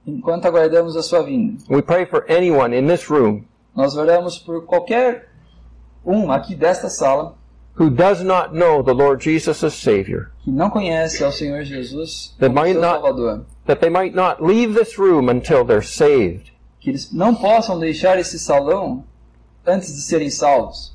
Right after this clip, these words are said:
Speaker 2: We pray for many of our relatives who do not know the Lord Jesus.
Speaker 1: Nós oramos por muitos de nossos parentes, nossos próximos, que não conhecem o Senhor Jesus como nosso Salvador.
Speaker 2: We ask thee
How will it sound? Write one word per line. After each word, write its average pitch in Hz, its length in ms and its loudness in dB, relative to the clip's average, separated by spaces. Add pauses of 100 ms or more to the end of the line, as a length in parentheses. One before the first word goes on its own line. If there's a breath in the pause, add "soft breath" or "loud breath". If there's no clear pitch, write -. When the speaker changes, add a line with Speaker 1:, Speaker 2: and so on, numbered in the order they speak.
(120)
Speaker 2:
We 147 100 0
pray 170 300 2
for 135 180 0
many 185 300 4
of 180 80 0
our 180 180 4
relatives 139 720 2
who 131 80 2
do 143 160 2
not 151 280 2
know 151 240 4
the 127 100 2
Lord 139 280 2
Jesus. 101 540 -4
Speaker 1:
Nós 131 380 0
oramos 143 380 0
por 156 140 -6
muitos 165 300 -4
de 131 80 -8
nossos 131 440 -2
parentes, 156 500 -2
nossos 127 320 -10
próximos, 147 500 -4
que 135 400 -6 (120)
não 147 720 -6 (100)
conhecem 165 540 -2
o - 20 -10
Senhor 135 320 -12
Jesus 123 460 -14
como 120 200 -8
nosso 117 300 -6
Salvador. 113 520 -8 (280)
Speaker 2:
We 135 240 2
ask 147 460 -2
thee 113 280 -2